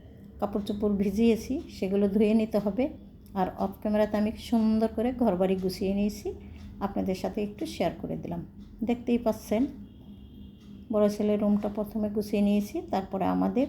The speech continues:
তারপরে ছোট ছেলের রুম। এই তো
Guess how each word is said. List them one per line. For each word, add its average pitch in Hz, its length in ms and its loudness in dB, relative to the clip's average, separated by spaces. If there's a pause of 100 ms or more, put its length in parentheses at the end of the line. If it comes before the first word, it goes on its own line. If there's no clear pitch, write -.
(160)
তারপরে 190 480 0 (480)
ছোট 190 160 -8
ছেলের 185 360 0
রুম। 196 200 2 (400)
এই 202 120 0
তো 294 280 -4